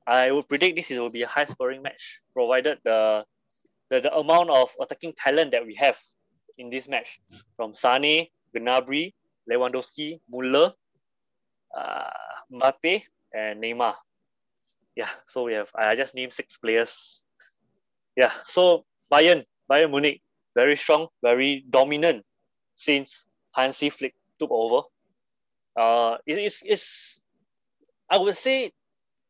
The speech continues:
he, he made the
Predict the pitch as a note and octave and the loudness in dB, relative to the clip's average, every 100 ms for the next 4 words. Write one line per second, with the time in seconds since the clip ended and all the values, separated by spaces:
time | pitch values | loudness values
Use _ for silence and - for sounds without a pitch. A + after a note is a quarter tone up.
0 | _ _ _ _ _ _ _ _ _ - | _ _ _ _ _ _ _ _ _ -20
1 | - - - D3+ D#3+ D#3+ - _ _ _ | -18 -14 -12 -8 -8 -10 -14 _ _ _
2 | _ _ _ _ _ _ _ _ _ - | _ _ _ _ _ _ _ _ _ -20
3 | - F3 F3 A3 - _ _ _ - C#3 | -12 -10 -8 -8 -10 _ _ _ -6 -2
4 | B2+ B2+ | 0 0